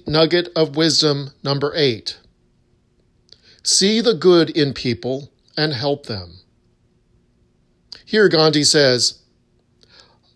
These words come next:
"I look only to the good qualities of men. Not being faultless myself, I won't presume to probe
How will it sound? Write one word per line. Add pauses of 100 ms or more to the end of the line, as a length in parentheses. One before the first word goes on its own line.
(100)
"I
look
only
to
the
good
qualities
of
men. (680)
Not
being
faultless
myself, (560)
I
won't
presume
to
probe